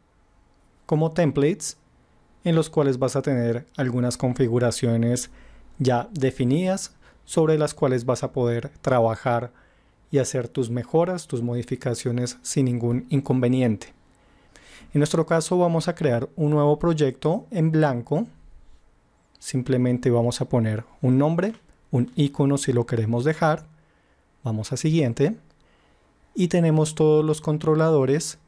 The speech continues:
de nuestras bases de datos más comunes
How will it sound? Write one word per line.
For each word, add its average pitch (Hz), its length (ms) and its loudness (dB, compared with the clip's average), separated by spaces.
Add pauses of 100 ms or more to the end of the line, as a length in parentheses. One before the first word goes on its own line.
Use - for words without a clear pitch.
de 139 100 2
nuestras 120 460 -2
bases 117 360 -2
de 131 100 4
datos 117 460 -2 (420)
más 131 260 -2
comunes 156 580 -2